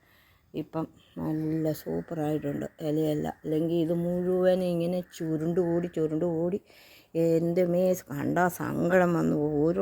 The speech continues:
റോസാപ്പൂ കണ്ടേച്ച് മരിക്കാൻ ഒക്കുമെന്ന് വരെ അങ്ങനെ ഞാൻ ഓർത്തു പോയി. പുറത്ത് നട്ട ചെടികൾക്കൊന്നും വലിയ കുഴപ്പമില്ല.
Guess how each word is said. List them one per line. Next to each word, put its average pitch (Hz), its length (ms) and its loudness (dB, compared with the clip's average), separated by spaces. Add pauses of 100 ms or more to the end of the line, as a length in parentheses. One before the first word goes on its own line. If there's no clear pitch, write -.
റോസാപ്പൂ 175 560 2
കണ്ടേച്ച് 175 440 2
മരിക്കാൻ 175 420 0
ഒക്കുമെന്ന് 165 340 2
വരെ 156 200 2
അങ്ങനെ 151 240 2
ഞാൻ 151 200 2
ഓർത്തു 151 280 0
പോയി. 123 120 -2 (640)
പുറത്ത് 175 460 2 (160)
നട്ട 185 200 -4 (160)
ചെടികൾക്കൊന്നും 180 640 2 (180)
വലിയ 165 220 -2
കുഴപ്പമില്ല. 160 480 0